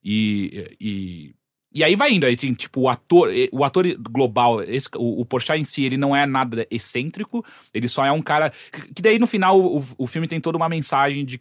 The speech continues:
como aquele, o, o, a vida que ele achava que era do caralho, na verdade era só uma bosta. E é interessante. É, tanto que ele fica o tempo inteiro tentando voltar a, a, pro, pro teatro e o agente dele que não deixa.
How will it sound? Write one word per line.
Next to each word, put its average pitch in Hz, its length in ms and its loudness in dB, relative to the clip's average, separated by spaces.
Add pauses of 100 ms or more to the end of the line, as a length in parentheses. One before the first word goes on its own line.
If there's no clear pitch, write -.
(140)
como 139 500 0 (640)
aquele, 131 640 -2
o, 127 80 0
o, 120 280 -2
a 127 100 0
vida 202 300 2
que - 80 -2
ele 208 80 4
achava 151 320 0
que 143 80 -4
era 131 80 -2
do 127 80 -8
caralho, 127 380 2
na 135 80 -2
verdade 131 240 -2
era 127 100 -2
só 127 140 -8
uma 120 100 -4
bosta. - 420 -14 (640)
E - 80 -2
é 180 40 4
interessante. 233 500 -2 (800)
É, 113 100 0
tanto 135 220 -4
que 165 120 -2
ele 151 180 0
fica 143 160 -6
o - 20 -16
tempo 147 160 -6
inteiro 131 220 -4
tentando 131 300 -4
voltar 120 520 0 (260)
a, 101 260 -2 (140)
a, 110 100 -4
pro, - 340 -10
pro 123 140 -4
teatro 131 680 0
e 120 120 -4
o 123 120 2
agente 131 440 -2
dele 123 220 0
que - 100 -8
não 123 140 -2
deixa. 87 320 -10